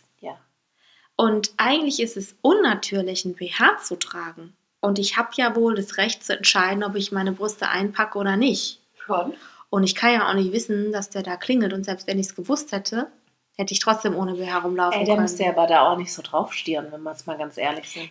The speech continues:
Speaker 2: Ja, aber ich glaube, das ist, weil Männer sind es gar nicht mehr gewöhnt, dass man sowas heutzutage noch sieht, oder?
Speaker 1: Ja,
Speaker 2: Und deswegen
Speaker 1: klar.
Speaker 2: war der vielleicht auch selber ein bisschen irritiert und
Speaker 1: Mhm.
Speaker 2: dachte sich so, „Jetzt ernsthaft, hat die jetzt da keinen B H an, hat die einen an?“ Ich glaub, der wollte einfach nur so abchecken, was geht da jetzt grad bei der.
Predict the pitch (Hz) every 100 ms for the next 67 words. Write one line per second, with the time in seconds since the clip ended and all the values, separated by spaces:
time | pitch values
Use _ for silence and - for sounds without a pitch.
0 | - 262 233 240 233 226 254 269 277 233
1 | 233 254 226 202 247 285 254 220 220 226
2 | 220 226 - 208 196 170 180 294 262 339
3 | - - _ 220 202 - - - _ _
4 | _ - 202 196 220 202 190 - 190 190
5 | 196 196 185 180 180 - - 233 359 392
6 | 190 247 415 - _ - 233 233 214 226
7 | 226 220 220 220 214 202 202 - 220 339
8 | 247 208 - 202 196 202 202 202 208 202
9 | 196 190 196 202 196 196 196 190 - 180
10 | 202 294 294 214 202 196 - 190 190 175
11 | 170 165 180 220 247 180 156 - 165 160
12 | 170 240 285 - 202 202 196 190 190 190
13 | 190 190 - - 208 202 190 175 - 277
14 | - 156 151 147 - 165 - 160 156 156
15 | -